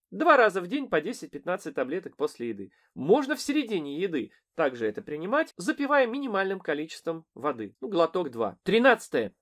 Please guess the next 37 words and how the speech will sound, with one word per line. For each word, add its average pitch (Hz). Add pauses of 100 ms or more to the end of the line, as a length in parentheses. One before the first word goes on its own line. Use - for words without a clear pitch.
(140)
Витамин 226
Д 214
три 220
плюс 202
К 185
два 165
плюс 196
омега-три. 156
Есть 185
такое 143
масло, 143
много 170
раз 143
про 127
него 120
говорил, 147
четыре 175
в 156
одном. 123
Только 214
две 208
фирмы 240
в 180
мире, 143
одна 160
норвежская, 170
вторая 147
вот 139
эта 139
польская, 127
производит 151
витамин 175
Д 180
три 233
не 196
синтетическим 190
путём, 135